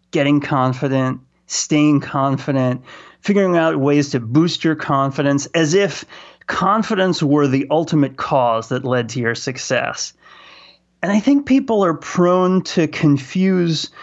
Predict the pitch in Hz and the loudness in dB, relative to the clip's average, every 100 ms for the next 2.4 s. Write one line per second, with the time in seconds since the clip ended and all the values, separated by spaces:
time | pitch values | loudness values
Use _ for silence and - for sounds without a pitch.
0 | - - - 175 190 196 175 175 - 165 | -20 -10 -2 2 4 4 4 2 2 4
1 | 143 143 - - 131 123 117 117 120 - | 4 2 -2 0 0 2 0 0 -2 -2
2 | 117 - 135 | -6 -4 -8